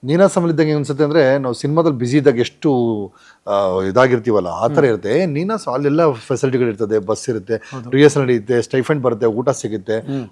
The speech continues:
Speaker 1: ಅವರೇ ಶೋ ಅರೇಂಜ್, ಆರ್ಗನೈಸ್ ಮಾಡ್ತಾರೆ, ನಾವು ಸೂಪರ್ ಸ್ಟಾರ್ಗಳ ಥರ ಹೋಗಿ ಆ್ಯಕ್ಟ್ ಮಾಡಿ ಬರ್ತೀವಿ. ಹೊರಗಡೆ ಬಂದ ತಕ್ಷಣ ನಿಮ್ಗೆ ಯಾರೂ ಮಾತಾಡ್ಸೋರು ಇರಲ್ಲ, ನಾಟಕ ಕೊಡೋರು ಇರಲ್ಲ, ಜೋಬಲ್ಲಿ ದುಡ್ಡಿರಲ್ಲ ಮೊದಲಾಗಿ. ಈ ಆರ್ಥಿಕ ಅಭದ್ರತೆ ತುಂಬ ಕಷ್ಟ ಹರೀಶ್.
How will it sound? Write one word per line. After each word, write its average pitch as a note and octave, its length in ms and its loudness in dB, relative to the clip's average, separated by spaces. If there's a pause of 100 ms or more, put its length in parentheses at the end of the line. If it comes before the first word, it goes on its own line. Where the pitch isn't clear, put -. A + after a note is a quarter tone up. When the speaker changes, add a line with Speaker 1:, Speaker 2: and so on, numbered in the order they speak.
Speaker 1:
ಅವರೇ C#3 180 4
ಶೋ D3 200 4
ಅರೇಂಜ್, C3+ 260 2
ಆರ್ಗನೈಸ್ B2 380 0
ಮಾಡ್ತಾರೆ, A#2 300 2
ನಾವು A#2 220 0
ಸೂಪರ್ B2+ 300 -2
ಸ್ಟಾರ್ಗಳ A#2 260 0
ಥರ A2 120 0
ಹೋಗಿ A2 140 4
ಆ್ಯಕ್ಟ್ G2+ 180 -2
ಮಾಡಿ G#2+ 140 -6
ಬರ್ತೀವಿ. G2 360 -8 (380)
ಹೊರಗಡೆ C3 260 0
ಬಂದ C#3 140 -2
ತಕ್ಷಣ C3 200 -4
ನಿಮ್ಗೆ A2+ 160 -8
ಯಾರೂ G2+ 160 -4
ಮಾತಾಡ್ಸೋರು G2 480 -8
ಇರಲ್ಲ, F2 240 -12
ನಾಟಕ F#2+ 300 -10
ಕೊಡೋರು G2+ 300 -4
ಇರಲ್ಲ, E2+ 260 -16 (540)
ಜೋಬಲ್ಲಿ C3+ 340 6
ದುಡ್ಡಿರಲ್ಲ G#2 480 -2
ಮೊದಲಾಗಿ. F2+ 580 -10 (880)
ಈ D3+ 60 0
ಆರ್ಥಿಕ E3 420 2
ಅಭದ್ರತೆ D3 440 2
ತುಂಬ A#2 560 0
ಕಷ್ಟ - 320 -14
ಹರೀಶ್. E2 580 -12